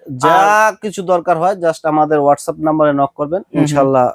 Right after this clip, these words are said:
Speaker 1: আমাদের থেকে রেজাল্ট পেয়ে যাবেন, আনসার পেয়ে যাবেন।
Speaker 2: আর শীতের এটা সবচেয়ে রানিং একটা আইটেম, তো যাদের লাগবে ইনশাআল্লাহ, ইনশাআল্লাহ যোগাযোগ করবেন, তাহলে কিন্তু প্রোডাক্টটা চলে যাবে আপনার বাসায়।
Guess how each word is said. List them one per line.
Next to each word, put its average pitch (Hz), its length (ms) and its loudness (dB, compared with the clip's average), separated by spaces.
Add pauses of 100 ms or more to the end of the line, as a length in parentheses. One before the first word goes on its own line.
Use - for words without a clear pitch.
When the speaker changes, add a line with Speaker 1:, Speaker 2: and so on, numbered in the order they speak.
(240)
Speaker 1:
আমাদের 127 340 -2
থেকে 123 140 -2
রেজাল্ট 110 300 -2
পেয়ে 113 200 -4
যাবেন, 101 220 -6
আনসার 107 220 -6
পেয়ে 107 180 -6
যাবেন। 95 180 -12
Speaker 2:
আর 160 140 -2
শীতের 214 420 2 (120)
এটা 208 260 0
সবচেয়ে 208 480 -2
রানিং 180 280 0
একটা 190 220 -2
আইটেম, 196 420 -2
তো 175 80 -4
যাদের 160 340 2
লাগবে 180 340 2
ইনশাআল্লাহ, 190 600 -2
ইনশাআল্লাহ 175 680 0
যোগাযোগ 180 360 0
করবেন, 196 320 -2
তাহলে 175 300 2
কিন্তু 185 260 -6
প্রোডাক্টটা 170 400 0
চলে 190 240 2
যাবে 180 180 2
আপনার 175 320 0
বাসায়। 165 360 0